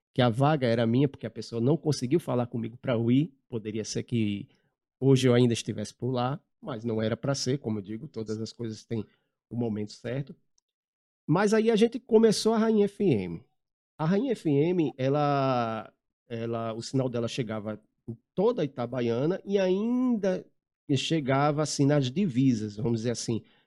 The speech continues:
divisa com Salgado de São Félix, depois entrava a comunitária de Salgado de São Félix, Mogeiro era a mesma coisa.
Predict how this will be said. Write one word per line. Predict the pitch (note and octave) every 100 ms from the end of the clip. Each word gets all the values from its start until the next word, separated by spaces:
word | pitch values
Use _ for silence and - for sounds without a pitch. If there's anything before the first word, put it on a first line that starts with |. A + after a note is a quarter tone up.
| -
divisa | A#2+ D#3 G3+
com | F#3+
Salgado | - E3+ D#3 E3
de | C#3
São | D#3
Félix, | - C#3 D3+ C#3 -
depois | B2 B2+ B2
entrava | A#2+ A#2+ A#2 A#2+ A#2+
a | B2
comunitária | - B2+ A#2 A2 A#2
de | A2
Salgado | A#2+ G#2+ A2+
de | -
São | A#2
Félix, | - B2 C3 C3+ C3+ - _ _ _ _ -
Mogeiro | C3+ B2+ B2 B2
era | B2
a | A2+
mesma | A2+ A#2 B2+
coisa. | - B2+ B2+ B2+